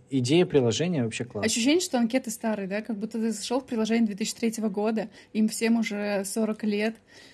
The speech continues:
Speaker 2: И они
Speaker 1: Так,
Speaker 2: такие:
Speaker 1: так, так, так, так, так. Кому им?
Speaker 2: А, я
Speaker 1: Во-первых
Speaker 2: решила вас всех
Speaker 1: <laughs>
Speaker 2: обойти. Я решила, что мне нужно точно собрать больше всех вообще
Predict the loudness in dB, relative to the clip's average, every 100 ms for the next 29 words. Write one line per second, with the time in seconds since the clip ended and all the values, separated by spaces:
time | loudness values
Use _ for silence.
0 | -20 -20 -16 -6 -4 -2 -2 2 2 2
1 | -2 2 2 2 -2 0 2 2 -4 _
2 | _ -12 0 4 4 2 0 0 0 0
3 | 0 0 0 -6 _ _ _ -2 0 2
4 | 0 0 -4 -2 -2 -4 -10 _ _ _
5 | -20 -20 _ _ _ -14 2 4 6 8
6 | 8 6 4 4 4 4 2 4 4 4
7 | 4 0 -2 -2 0 0 0 2 0 2
8 | 0 0 0 0 0 2 2 2 0 -2
9 | -2 0 0 0 -2 -2 -6 -6 -6 -6
10 | -10 -8 -6 -6